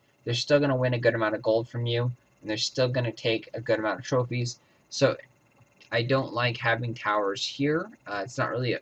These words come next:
beneficial at this stage. Those guys would be more beneficial either over here or up here, or possibly even down here in this corner to make this more like a valley of death. So the more towers you have down here,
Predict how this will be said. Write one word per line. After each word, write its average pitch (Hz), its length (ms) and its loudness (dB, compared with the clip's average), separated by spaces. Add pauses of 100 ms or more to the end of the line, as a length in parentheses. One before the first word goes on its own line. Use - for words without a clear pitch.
beneficial 117 840 0 (480)
at 117 180 0
this 120 160 0
stage. 127 560 -4 (960)
Those 127 280 8
guys 131 460 4 (880)
would 135 140 2
be 135 60 2
more 127 200 4
beneficial 120 560 2
either 117 240 4
over 110 240 2
here 143 480 4 (560)
or 95 160 2
up - 120 -6
here, 156 400 4 (1080)
or 127 120 6
possibly 143 380 2
even 139 220 0
down 117 240 6
here 123 200 4
in 113 80 4
this 104 120 -6
corner 113 340 0
to 107 140 -8
make 104 180 -4
this 101 160 -8
more 101 240 0
like 92 160 -4
a 110 60 -6
valley 95 420 0
of - 100 -12
death. 92 240 0 (600)
So - 160 -6
the 123 100 2
more 147 180 4
towers 139 420 6
you 131 80 2
have 123 200 6
down 123 260 4
here, 127 320 2